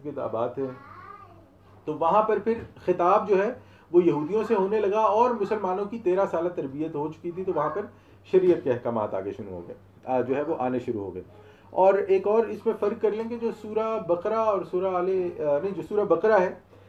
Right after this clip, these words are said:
इसमें ज़्यादा खिताब जो है वो यहूद से हुआ है, और जो सूरह, आ, आले इमरान है इसके बाद,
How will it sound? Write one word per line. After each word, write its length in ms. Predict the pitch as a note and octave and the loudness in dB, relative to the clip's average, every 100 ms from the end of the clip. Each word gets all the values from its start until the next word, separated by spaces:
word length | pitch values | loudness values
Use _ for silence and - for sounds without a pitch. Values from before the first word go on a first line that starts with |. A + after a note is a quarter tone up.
| - _ | -20 _
इसमें 500 | G3+ A#3 A#3+ C4 A3 | -10 -4 2 4 4
ज़्यादा 500 | E3 F#3+ G3 A#3 A3+ - - - - _ _ - - - - | 4 4 6 4 4 0 -6 -20 -20 _ _ -20 -20 -10 -2
खिताब 360 | F3 F#3 G3+ | 2 4 4
जो 80 | G3+ | 2
है 80 | G#3+ | 2
वो 100 | G#3 | 0
यहूद 280 | D3 D#3+ E3 | -2 -6 -6
से 140 | B2+ | -8
हुआ 220 | G2 F2+ | -8 -12
है, 100 | E2+ - - - - - | -16 -20 -20 -20 -20 -6
और 180 | D#3+ F3+ | 0 2
जो 120 | F3+ | 2
सूरह, 340 | F#3 G3 G3 G#3 G#3 G3+ - - - | -2 0 0 2 2 0 -4 -16 -8
आ, 80 | C3+ | -2
आले 400 | C3+ B2 D#3+ F#3+ | 0 2 4 4
इमरान 360 | D#3+ D#3+ A3 A#3+ | 4 4 4 4
है 80 | |
इसके 200 | A3+ - | 2 4
बाद, 320 | A3+ F#3+ A#3 | 4 6 4